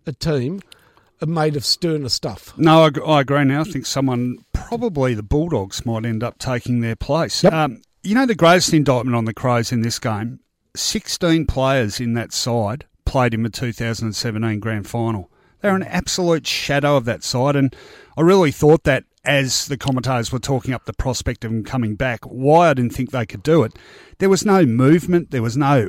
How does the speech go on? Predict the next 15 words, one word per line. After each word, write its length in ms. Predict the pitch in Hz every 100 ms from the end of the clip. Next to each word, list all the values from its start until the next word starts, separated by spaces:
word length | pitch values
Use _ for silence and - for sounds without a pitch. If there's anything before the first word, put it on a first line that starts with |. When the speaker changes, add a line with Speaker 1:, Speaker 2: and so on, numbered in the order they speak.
| -
Speaker 2:
overlap. 720 | 135 160 143 147 160 165 - - _ _ _
They 100 | 131
were 120 | 123 -
still 260 | - 160
getting 300 | 160 143 131
outnumbered 500 | 131 110 131 139 131
at 120 | 127
every 280 | 131 117 117
contest. 580 | - 139 139 143 143 -
You 80 | 160
just 220 | 190 -
didn't 220 | 190 175
see 300 | - 147 139
any 180 | 127 127
spark 640 | - - - 135 135 139